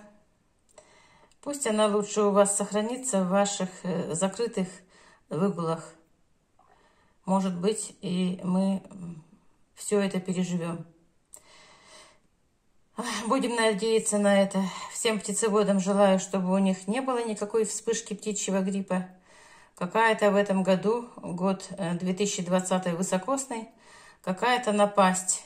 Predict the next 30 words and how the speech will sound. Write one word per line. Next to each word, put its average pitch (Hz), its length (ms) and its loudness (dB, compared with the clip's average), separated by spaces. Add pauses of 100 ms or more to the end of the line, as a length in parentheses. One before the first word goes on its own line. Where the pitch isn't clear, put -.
не 165 140 -6
только 240 360 -4
на, 226 380 0 (840)
э, 196 340 4 (280)
людей 208 720 0
с - 80 0
коронавирусом, 208 960 4 (160)
но 196 320 4
и 170 220 0
на 170 440 -2 (300)
птиц 269 460 -4
с - 40 -6
птичьим 233 520 -4
гриппом 214 460 0
и 175 320 -4
всем 202 580 -2
остальным 180 680 -2 (920)
аномальным 196 640 4
явлениям. 170 800 0 (1300)
Вот 202 340 0
эту 185 320 -2
информацию 190 600 2
я 190 60 2
хотела 180 320 -2
до 185 140 4
вас 190 180 6
довести. 208 480 0
Если 220 240 0
кто-то 196 280 -4
ещё 190 380 -2